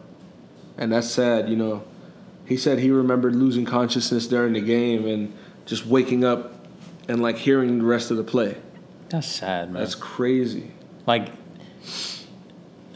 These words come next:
Speaker 2: uh, there's gotta be, I hope they figure out something, uh, like a, just alternate ways to help these
Speaker 1: They
Speaker 2: guys.
Speaker 1: really gotta look into medical marijuana, at least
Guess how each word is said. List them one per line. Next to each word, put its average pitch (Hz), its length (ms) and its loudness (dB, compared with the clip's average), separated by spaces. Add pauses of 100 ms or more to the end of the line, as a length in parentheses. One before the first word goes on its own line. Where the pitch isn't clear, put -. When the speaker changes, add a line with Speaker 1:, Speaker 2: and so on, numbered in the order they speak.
(140)
Speaker 2:
uh, 104 300 -6 (220)
there's 107 180 -2
gotta 113 220 2
be, 104 240 0
I 113 100 2
hope 117 240 0
they 107 100 0
figure 98 340 -2
out 95 160 0
something, 98 560 -6 (120)
uh, 98 120 -4
like 104 360 -6
a, 101 140 -4 (240)
just - 280 -8 (640)
alternate 127 440 0
ways 107 400 0
to 98 100 -10
help 107 320 -4
these 98 140 -10
Speaker 1:
They 98 80 -4
Speaker 2:
guys. 95 240 2
Speaker 1:
really 175 240 4
gotta 185 200 2
look 170 200 2
into 151 220 -2
medical 139 340 0
marijuana, 131 560 2
at 110 160 0
least 185 480 -2